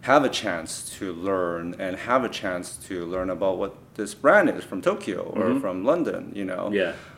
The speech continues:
Speaker 1: Um,
Speaker 2: In real life, too, I
Speaker 1: in,
Speaker 2: think is
Speaker 1: in,
Speaker 2: the,
Speaker 1: yeah,
Speaker 2: yeah.
Speaker 1: in real life, not just, like, online.
Speaker 2: Yeah.
Speaker 1: Um, on-, online's great, but, you know, sometimes you just, you, you, you, you, I think you understand more when you, you know, physically,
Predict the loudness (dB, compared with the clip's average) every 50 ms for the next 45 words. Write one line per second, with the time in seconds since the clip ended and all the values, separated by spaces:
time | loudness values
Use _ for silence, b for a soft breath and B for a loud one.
0 | B -18 -12 -8 -4 -4 -2 0 0 2 2 4 4 4 4 4 4 2 2 0
1 | -2 -6 -6 -4 -2 -2 -2 0 0 0 0 -2 -2 -4 -4 -4 -2 0 0 0
2 | 0 -2 -4 -6 -6 -6 -6 -4 -2 0 2 4 4 4 4 4 0 -2 -2 -2
3 | -4 -8 -8 -6 -6 -6 -6 -4 -2 -2 -2 0 0 2 2 2 0 -2 -6 -8
4 | -10 -12 -6 -2 2 2 2 2 2 -2 -6 -8 -12 -16 -18 -14 -8 -4 -4 -4
5 | -2 -2 0 0 0 0 0 -2 -2 0 0 0 0 0 -2 -2 -2 -2 -4 -6
6 | -8 -8 -8 -8 -8 -8 -8 -6 -6 -6 -8 -6 -8 -10 -10 -12 -12 -14 -18 -20
7 | -20 -20 -20 -20 -12 -10 -10 -10 -10 -12 -18 -20 -20 -20 -20 -20 -6 2 4 4
8 | 4 6 4 4 4 6 6 4 4 4 2 0 0 0 2 0 0 0 0 -2
9 | -2 0 0 2 2 2 0 -2 -2 -2 -2 -2 -2 -2 -2 -2 -2 -2 -2 -4
10 | -4 -4 -4 -4 -6 -6 -6 -6 -6 -6 -6 -6 -4 -4 -4 -4 -4 -8 -8 -10
11 | -8 -8 -6 -6 -6 -8